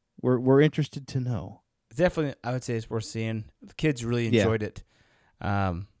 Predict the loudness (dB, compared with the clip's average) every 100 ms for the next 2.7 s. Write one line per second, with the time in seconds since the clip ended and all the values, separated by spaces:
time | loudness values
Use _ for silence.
0 | _ _ _ _ _ _ _ _ -8 -8
1 | -8 _ _ -4 0 0 -2 -10 -6 -2
2 | 0 0 -2 -10 -4 -2 -2